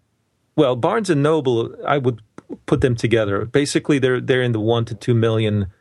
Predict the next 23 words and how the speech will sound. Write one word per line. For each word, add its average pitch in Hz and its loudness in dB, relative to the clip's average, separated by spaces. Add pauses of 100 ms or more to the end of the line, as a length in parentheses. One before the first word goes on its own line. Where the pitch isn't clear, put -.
(180)
per 117 2
quarter 113 0
category, 104 0
and 104 0 (160)
Amazon 117 2
is 101 -6
probably 110 0
four 113 0
to 107 -6
five 120 0
million 107 -2
in 110 -4
their 113 -2
launch 107 0
quarter, 113 0 (460)
and 120 2
we'll 117 2
see 139 0
whether 123 2
that 113 0
actually 113 -2
holds 110 -2
up. 104 0